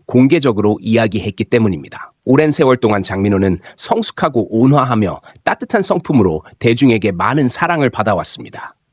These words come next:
팬들은 늘 그의 연애에 대해 궁금해했지만 그는 조용하고 사생활을 지켜왔기에 어떤 정보도 쉽게 드러나지 않았습니다.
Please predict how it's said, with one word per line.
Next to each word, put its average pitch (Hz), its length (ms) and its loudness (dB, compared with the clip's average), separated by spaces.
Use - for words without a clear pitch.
팬들은 214 520 0
늘 180 340 4
그의 117 320 2
연애에 123 320 2
대해 110 240 2
궁금해했지만 98 880 -2
그는 113 400 2
조용하고 135 720 0
사생활을 220 580 0
지켜왔기에 95 720 -4
어떤 - 420 0
정보도 147 540 0
쉽게 - 440 -4
드러나지 117 540 -2
않았습니다. - 760 -6